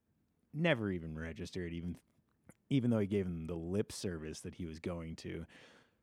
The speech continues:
So when we thought we were gonna be a nine-person team, it dwindled down to a three-person team. So it just became an absolute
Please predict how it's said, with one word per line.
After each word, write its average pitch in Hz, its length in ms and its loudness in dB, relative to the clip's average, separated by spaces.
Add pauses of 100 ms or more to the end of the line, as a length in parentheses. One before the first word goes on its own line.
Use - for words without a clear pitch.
(720)
So 120 220 6
when 113 180 4
we 107 80 2
thought 110 220 6
we 104 80 4
were 101 80 2
gonna 98 160 2
be 92 100 2
a 92 40 0
nine-person 90 540 0
team, 87 440 -2
it 87 120 -6
dwindled 101 360 0
down 90 240 -2
to 90 100 -6
a 92 40 -6
three-person 90 760 0
team. 87 520 -2
So 87 340 -4
it 85 80 -8
just - 240 -10
became 90 380 -6
an 80 100 -6
absolute 87 540 -6